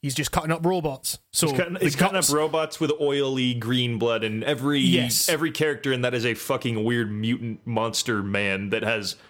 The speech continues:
Speaker 2: no rhyme or reason to their ori-, you know, like, there's just
Speaker 1: Yeah.
Speaker 2: monsters and they have no reason for being. They're just, it's a monster wearing a t-shirt, you know? It's like, it's <laughs>
Speaker 1: Yes, exactly. Um,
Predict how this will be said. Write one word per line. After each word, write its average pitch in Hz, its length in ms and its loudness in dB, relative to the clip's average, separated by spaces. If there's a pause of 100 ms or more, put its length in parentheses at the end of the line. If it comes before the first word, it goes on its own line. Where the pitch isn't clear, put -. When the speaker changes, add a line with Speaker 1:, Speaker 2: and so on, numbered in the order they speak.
Speaker 2:
no 120 220 0
rhyme 117 200 0
or 110 60 0
reason 110 380 0
to 110 100 -2
their 98 140 0
ori-, 101 280 0
you 156 80 2
know, 147 120 2
like, 135 200 -4 (540)
there's 147 220 0
just 160 180 4
Speaker 1:
Yeah. 160 140 2
Speaker 2:
monsters 131 480 2
and 131 160 0
they 123 80 2
have 120 200 -2
no 120 200 2
reason 110 400 0
for 107 160 -2
being. 87 400 -2
They're 117 100 -2
just, 98 260 -2
it's 127 140 0
a 131 60 2
monster 151 320 0
wearing 135 180 -2
a - 20 -20
t-shirt, 107 440 -2
you 127 80 -2
know? 135 80 0
It's 151 140 0
like, - 180 -2
it's - 280 -2
<laughs> 202 120 -2
Speaker 1:
Yes, 180 420 0
exactly. 156 640 0
Um, 160 360 0